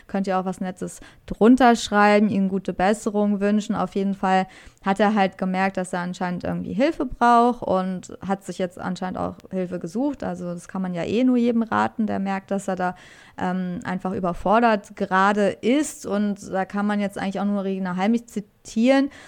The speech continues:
Die hat halt in der Abendzeitung München gesagt, gerade hat, gerade hat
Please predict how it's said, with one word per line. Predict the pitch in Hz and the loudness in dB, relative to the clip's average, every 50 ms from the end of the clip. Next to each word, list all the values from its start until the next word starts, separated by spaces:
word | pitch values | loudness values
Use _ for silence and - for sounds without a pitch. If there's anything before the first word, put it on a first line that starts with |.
| - - _ - | -20 -20 _ -6
Die | 196 202 | -2 0
hat | 202 208 202 226 | 0 0 0 2
halt | 226 208 202 202 | 0 0 0 0
in | 202 202 | -2 -2
der | 202 196 196 190 165 - | 0 0 0 -2 -2 -4
Abendzeitung | - 190 202 214 - 208 196 196 190 | -4 -4 -4 -4 -4 -6 -4 -4 -2
München | 190 208 220 214 - 214 196 | 0 0 0 0 0 -2 -4
gesagt, | 202 190 196 190 196 190 - - - _ _ _ _ _ _ _ _ _ _ _ _ _ - 214 - | -2 0 2 2 2 0 -2 -6 -18 _ _ _ _ _ _ _ _ _ _ _ _ _ -6 -4 -2
gerade | 185 180 202 208 220 214 | 2 4 4 4 4 4
hat, | 220 220 - - _ _ - - - | 2 0 0 -6 _ _ -16 -12 -8
gerade | 196 190 202 214 226 247 233 202 190 | 0 2 2 4 4 2 0 0 0
hat | 220 220 | -2 -4